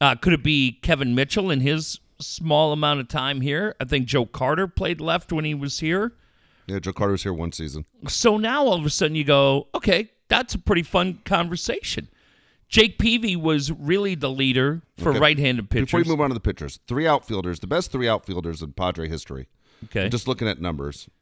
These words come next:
Speaker 2: are
Speaker 1: Tony?
Speaker 2: Tony and Winfield. Ryan Kolesko's the third.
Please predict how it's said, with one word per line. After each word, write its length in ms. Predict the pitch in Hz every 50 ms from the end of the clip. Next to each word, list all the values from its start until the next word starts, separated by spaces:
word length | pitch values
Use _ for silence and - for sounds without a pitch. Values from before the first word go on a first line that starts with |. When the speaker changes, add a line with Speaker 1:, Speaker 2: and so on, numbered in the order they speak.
| _ _ -
Speaker 2:
are 100 | 92 131
Speaker 1:
Tony? 360 | 170 147 139 139 160 190 214 - _ _ _ - - -
Speaker 2:
Tony 260 | - 113 120 135 135
and 100 | 123 107
Winfield. 460 | 92 85 80 - 80 78 82 82 - _ _ _ _ _ _ _ -
Ryan 260 | 76 90 95 104 110
Kolesko's 480 | - - 107 104 107 - - - 73 -
the 120 | 69 69
third. 260 | - 76 71 67 62